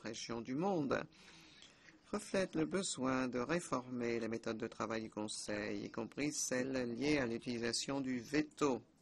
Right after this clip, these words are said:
Il faut que le Conseil réponde de manière efficace à ces situations au moyen d'une réforme intégrale qui inclurait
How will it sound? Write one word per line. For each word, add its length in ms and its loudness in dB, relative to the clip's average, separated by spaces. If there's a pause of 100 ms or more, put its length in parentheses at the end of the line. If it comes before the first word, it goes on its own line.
(1200)
Il 140 -4
faut 360 -6
que 120 -8
le 80 -4
Conseil 400 -2
réponde 640 -6
de 80 -6
manière 640 -4
efficace 800 -6
à 80 -6
ces 160 -10
situations 800 -6
au 60 -4
moyen 260 -4
d'une 160 -8
réforme 680 -2
intégrale 580 -8
qui 180 -6
inclurait 560 -2